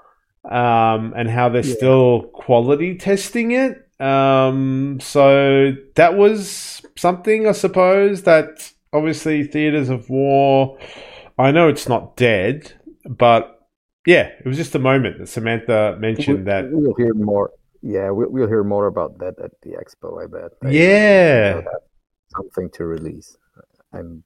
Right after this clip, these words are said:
Speaker 2: pretty sure about that.
Speaker 1: Yeah, but other than that, mate, I
Speaker 2: Yeah.
Speaker 1: got, yeah. So that was, that was like a little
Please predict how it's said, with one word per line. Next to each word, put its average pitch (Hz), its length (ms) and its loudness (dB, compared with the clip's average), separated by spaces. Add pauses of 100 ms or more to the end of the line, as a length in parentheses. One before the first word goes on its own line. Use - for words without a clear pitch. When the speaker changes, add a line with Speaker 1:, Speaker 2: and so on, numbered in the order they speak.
(120)
Speaker 2:
pretty 87 200 -8
sure 85 220 -12
about 80 300 -14
that. 80 180 -20 (200)
Speaker 1:
Yeah, 123 520 -2
but 123 160 0
other 180 180 4
than 180 140 -2
that, 175 220 2
mate, 175 240 0
I 143 80 2
Speaker 2:
Yeah. 131 80 -2
Speaker 1:
got, 143 140 -2 (760)
yeah. 117 440 2 (340)
So - 180 -4
that 143 120 4
was, 147 220 2
that 135 120 2
was 131 240 0
like 120 180 -2
a 110 40 -2
little 101 420 -6